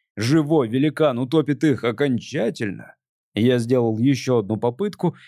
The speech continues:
и ухитрился на сей раз издать довольно разборчивый шёпот. "Слушай меня, Джонни, слушай внимательно, потому что второй раз объяснять у меня не хватит сил. Вся эта история —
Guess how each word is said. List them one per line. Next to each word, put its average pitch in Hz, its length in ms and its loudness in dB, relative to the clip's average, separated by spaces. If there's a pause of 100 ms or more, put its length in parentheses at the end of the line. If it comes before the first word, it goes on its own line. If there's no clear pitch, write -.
и 156 120 -2
ухитрился 151 680 0
на 131 140 2
сей 123 220 0
раз 147 280 0
издать 120 420 0
довольно 117 500 0
разборчивый 107 680 -2
шёпот. - 640 -8 (440)
"Слушай 120 560 -4
меня, 120 400 -4
Джонни, 117 600 -6 (100)
слушай 135 520 0
внимательно, 120 720 -2
потому 131 440 0
что 143 260 -4
второй 135 460 0
раз 143 340 -2 (320)
объяснять 127 760 -2
у 117 40 -2
меня 117 280 2
не 117 140 2
хватит 110 460 -4
сил. - 440 -16 (260)
Вся - 180 -2
эта 135 300 0
история — 131 840 -4